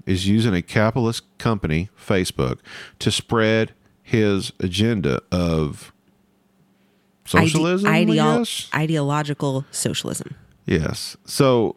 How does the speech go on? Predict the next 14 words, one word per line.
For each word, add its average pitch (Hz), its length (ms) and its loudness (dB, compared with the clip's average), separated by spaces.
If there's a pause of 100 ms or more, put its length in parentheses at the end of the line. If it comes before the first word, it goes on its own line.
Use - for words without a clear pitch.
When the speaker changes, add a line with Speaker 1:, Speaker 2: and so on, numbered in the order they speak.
Speaker 1:
he's 160 240 2
a - 20 -14
capitalist 120 520 2
in 160 60 2
himself. 185 720 0
Speaker 2:
It's - 140 0
ironic 214 460 -2
because 170 280 -2
we 196 80 0
saw 294 280 0
that - 100 -4
socialism 151 440 0
doesn't 135 220 0
work. - 280 -2